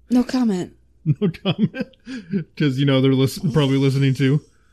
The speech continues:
Speaker 2: like, they're gonna somehow listen to this podcast, like, "Take 'em out." <laughs> Das Vidanya. <laughs>
Speaker 1: Our cars blow up for no reason.
Speaker 2: <laughs>
Speaker 1: I wish I could remember the line from
Speaker 2: There's just a note on our cars that says,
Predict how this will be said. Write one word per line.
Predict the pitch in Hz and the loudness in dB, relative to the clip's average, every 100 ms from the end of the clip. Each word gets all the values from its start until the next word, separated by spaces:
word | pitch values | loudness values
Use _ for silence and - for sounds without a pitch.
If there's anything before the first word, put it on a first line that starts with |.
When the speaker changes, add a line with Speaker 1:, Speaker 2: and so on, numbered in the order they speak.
| _ _ _ _ _ _ _ _ _ - | _ _ _ _ _ _ _ _ _ -12
Speaker 2:
like, | 127 127 120 | -4 -4 -2
they're | 151 143 | -2 0
gonna | 147 135 | 2 0
somehow | 175 143 135 | 0 0 0
listen | 123 139 | -4 -6
to | 117 | -6
this | |
podcast, | - 123 135 120 | -6 -4 -4 -4
like, | 107 - - - - _ | -8 -10 -20 -20 -20 _
"Take | 113 107 | -8 -6
'em | 101 | -6
out." | 98 - - _ _ - - _ _ _ - - - - _ _ - 640 - 605 - _ | -8 -12 -20 _ _ -20 -20 _ _ _ -20 -20 -20 -20 _ _ -16 -14 -14 -16 -18 _
<laughs> | 233 - _ _ _ - - - _ _ _ _ _ _ - | -10 -10 _ _ _ -20 -20 -20 _ _ _ _ _ _ -10
Das | 107 - | -8 -12
Vidanya. | 120 104 107 104 101 98 - - - _ | -12 -12 -12 -12 -12 -12 -14 -18 -20 _
<laughs> | _ _ 202 | _ _ -8
Speaker 1:
Our | 202 | -8
cars | - 170 180 | -10 -10 -10
blow | - 170 175 | -8 -8 -8
up | - | -10
for | 170 | -10
no | 165 | -10
reason. | 160 180 190 214 - | -10 -10 -12 -14 -2
Speaker 2:
<laughs> | 233 - - - - - - _ _ _ _ _ - | -2 -2 -16 -20 -20 -20 -20 _ _ _ _ _ -6
Speaker 1:
I | 240 | -2
wish | 262 262 | 0 0
I | 302 | -4
could | 302 254 | -4 -6
remember | 208 185 165 185 | -8 -8 -8 -8
the | 185 | -8
line | 139 123 165 202 | -10 -12 -12 -14
from | 214 185 165 147 | -14 -12 -12 -8
Speaker 2:
There's | 151 127 | -4 -2
just | 135 | -2
a | 139 | -2
note | 131 127 123 | 0 0 0
on | 123 | -2
our | 117 | -2
cars | 123 120 120 | -2 -2 -4
that | 117 | -4
says, | 139 113 110 117 | -4 -4 -4 -8